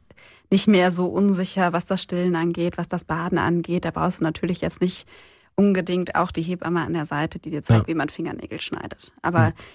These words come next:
Speaker 1: erziehungsmäßig, da bin ich ja auch nicht der Fachmann, ne? Ich bin fürs ganze erste Lebensjahr, was Essen <laughs> angeht, was Stillen angeht, was Säuglingspflege angeht, weiß ich mit Sicherheit alles, was man wissen sollte.
Speaker 2: Mhm.
Speaker 1: Aber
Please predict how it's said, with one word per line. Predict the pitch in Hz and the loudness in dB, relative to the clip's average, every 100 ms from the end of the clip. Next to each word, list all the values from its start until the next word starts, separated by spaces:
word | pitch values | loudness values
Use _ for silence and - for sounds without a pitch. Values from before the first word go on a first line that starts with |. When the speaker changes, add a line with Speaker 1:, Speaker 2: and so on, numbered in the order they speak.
| _ | _
Speaker 1:
erziehungsmäßig, | - - 196 208 202 - 185 185 - | -20 -6 0 2 0 0 -2 -2 -8
da | 156 | -4
bin | 170 | -2
ich | 170 | -2
ja | 170 | -6
auch | 165 | -4
nicht | 175 - | -4 -4
der | 151 | -8
Fachmann, | - 165 156 160 | -8 -10 -8 -4
ne? | 196 | -2
Ich | 240 | -2
bin | - 190 196 196 - - _ | 0 0 0 -4 -10 -20 _
fürs | - 214 - | -2 -2 2
ganze | 294 381 | 2 2
erste | 277 254 240 | 0 0 -2
Lebensjahr, | 247 262 240 220 196 190 | 0 0 0 -2 -2 -2
was | - - | -6 -10
Essen | - - - 226 | -6 -4 0 0
<laughs> | - 196 190 190 214 208 | 2 2 2 0 -2 -6
angeht, | - | -8
was | - 180 - | -12 -14 -8
Stillen | - 247 220 | -2 0 0
angeht, | - 196 185 180 | -2 -4 -4 -6
was | 170 - | -6 0
Säuglingspflege | 208 269 208 220 - 220 190 - | 0 0 -2 -4 -4 -2 -2 -2
angeht, | 185 175 175 - - - - _ _ - | -4 -4 -6 -10 -20 -20 -20 _ _ -2
weiß | 175 202 | 0 0
ich | 190 | 0
mit | 170 | -2
Sicherheit | - 240 214 196 165 175 - - | -2 -2 -2 0 -2 -4 -8 -4
alles, | 180 185 | -2 -2
was | 180 | -4
man | - 170 | -2 -2
wissen | 190 - 170 | -4 -2 0
sollte. | 196 254 302 - 269 269 - | 2 2 0 0 -2 -2 0
Speaker 2:
Mhm. | 90 127 - - 165 | 2 2 -2 -8 -10
Speaker 1:
Aber | 165 156 156 139 | -8 -6 -6 -8